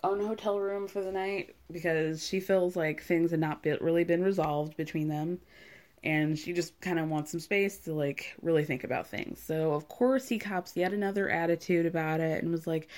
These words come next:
"You know, I thought we were building, and, you know, by saying that you want this hotel room by yourself for the night, that I feel like you're tearing down all the work that we've <laughs> done. Like, you guys didn't do any work. You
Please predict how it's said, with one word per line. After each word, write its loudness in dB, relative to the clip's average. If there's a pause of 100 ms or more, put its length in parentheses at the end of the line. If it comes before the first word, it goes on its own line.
(300)
"You 2
know, 6
I 2
thought 0
we 6
were 6
building, 6 (380)
and, 6 (300)
you 6
know, 8
by 4
saying 2
that 0
you 4
want 2
this 0 (440)
hotel 2
room 2
by 0
yourself 2
for 2
the 2
night, 4
that 2 (300)
I 2
feel 6
like 2
you're 4
tearing 2
down 4
all 4
the 4
work 2
that -4
we've 0
<laughs> -
done. 2
Like, -4 (320)
you 2
guys 6
didn't 4
do 6
any 4
work. 6
You 4